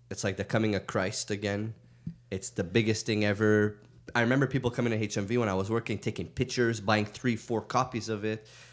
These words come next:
Like, they were making a big deal out of this. And I said, "You know what? If this guy had to go get Raekwon and Raekwon accepted to be on a song with Kanye West,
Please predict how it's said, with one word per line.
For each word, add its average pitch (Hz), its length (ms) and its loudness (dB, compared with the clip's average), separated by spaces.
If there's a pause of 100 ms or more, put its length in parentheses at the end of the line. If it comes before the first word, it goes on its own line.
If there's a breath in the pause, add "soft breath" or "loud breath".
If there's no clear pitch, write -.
(120 loud breath)
Like, 104 180 -2
they 117 80 4
were 104 140 4
making 120 320 2
a 98 40 2
big 95 460 0
deal 95 220 -4
out 73 160 -8
of 67 40 -14
this. - 320 -18 (440 soft breath)
And 95 100 -10
I 95 40 -8
said, 87 220 -8
"You 98 60 -6
know 120 140 -2
what? 110 280 -4 (480 loud breath)
If 95 200 -4
this 131 220 -2
guy 113 540 0 (220)
had 98 240 -4
to 101 80 -12
go 95 180 -4
get 90 240 -4
Raekwon 107 760 -4 (100)
and 90 200 -6
Raekwon 104 420 -4
accepted 104 500 -6
to 98 80 -12
be 95 100 -4
on 90 120 -2
a 82 60 -6
song 95 280 -6
with 90 160 -10
Kanye 90 280 -6
West, 87 320 -8